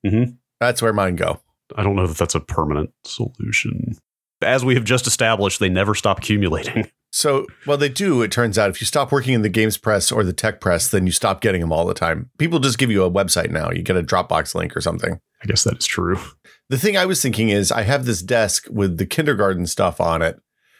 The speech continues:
Speaker 2: Uh, it's like a kindergarten desk. So there's drawers on each side. So the side that's facing me has three drawers, but the side that's facing the wall also has three more drawers.
Speaker 1: What?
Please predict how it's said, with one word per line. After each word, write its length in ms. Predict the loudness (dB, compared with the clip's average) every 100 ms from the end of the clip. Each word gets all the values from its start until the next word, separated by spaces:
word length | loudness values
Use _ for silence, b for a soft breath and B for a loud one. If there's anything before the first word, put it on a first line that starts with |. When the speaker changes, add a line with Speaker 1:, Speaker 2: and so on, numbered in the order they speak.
| _ _ -2
Speaker 2:
Uh, 180 | 0 2
it's 200 | 2 0
like 120 | -2
a 40 | 0
kindergarten 400 | 0 2 2 0
desk. 220 | -2 -2
So 140 | 0
there's 160 | 0 0
drawers 340 | 0 0 2
on 140 | 0 0
each 220 | 0 0
side. 420 | 2 0 -2 -8 -12 -2
So 140 | -2
the 100 | 2
side 320 | 2 2 0
that's 240 | -6 -4 -2
facing 340 | 0 0 2
me 140 | 0
has 240 | 0 -2 -2
three 200 | -2 0
drawers, 500 | 0 0 0 -2 -10 _ _ b b
but 140 | -2 0
the 60 |
side 220 | 2 0
that's 160 | 0 -2
facing 320 | -2 2 2
the 100 | 2
wall 380 | 0 0 0 0
also 280 | 0 0 2
has 220 | 0 0
three 240 | -2 0 2
more 200 | 2 0
drawers. 460 | -2 -4 -4 -4 0
Speaker 1:
What? 360 | 0 0 -4